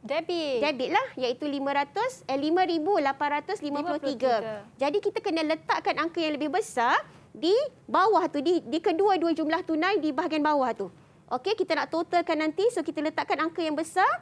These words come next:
Speaker 2: di bahagian jumlah di bawah tu. Okey. Kemudian, seterusnya, okey, maksudnya dekat, dekat sebelah debit kita akan letakkan lima ribu lapan ratus lima puluh tiga, dekat sebelah kredit kena follow lah,
Speaker 1: Ya.
Speaker 2: lima ribu lapan ratus lima puluh tiga juga.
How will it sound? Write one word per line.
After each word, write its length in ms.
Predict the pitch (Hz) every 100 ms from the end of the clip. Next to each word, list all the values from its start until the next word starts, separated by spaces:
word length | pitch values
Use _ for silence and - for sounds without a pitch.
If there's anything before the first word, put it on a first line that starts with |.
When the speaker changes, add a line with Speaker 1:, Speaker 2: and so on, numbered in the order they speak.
| - -
Speaker 2:
di 160 | 214 285
bahagian 320 | 339 311 311
jumlah 320 | 330 311 339
di 80 | 277
bawah 320 | 262 254 247
tu. 240 | 240 185 - - - -
Okey. 400 | 208 - 302 233 - - - _ _ - _ _ _ _ _ _ _ -
Kemudian, 480 | 311 330 339 381 508 762 - - _ _ _ _ _ _ _ _ -
seterusnya, 560 | 269 269 302 320 381
okey, 160 | - 262
maksudnya 400 | 262 254 294 440 480
dekat, 320 | 262 302 - -
dekat 240 | 269 339
sebelah 240 | 330 311 302
debit 400 | 294 254 453 -
kita 160 | 294
akan 160 | 285 277
letakkan 320 | 277 - 294
lima 320 | 285 277 285
ribu 320 | 302 277 349
lapan 320 | 285 247 262 254
ratus 240 | 285 302
lima 240 | 330 370
puluh 160 | 277 254
tiga, 400 | 220 196 220 277 - - - - - -
dekat 240 | 254 254
sebelah 240 | 277 254
kredit 320 | 285 302 330 339
kena 160 | 339
follow 320 | 349 320 349
lah, 140 | 427 571 - - -
Speaker 1:
Ya. 200 | 233 240
Speaker 2:
lima 160 | 277
ribu 320 | 330 320 311 320
lapan 480 | 240 226 277 311
ratus 160 | 302 330
lima 240 | 330 349
puluh 80 | 403
tiga 240 | 381 302 269
juga. 240 | 208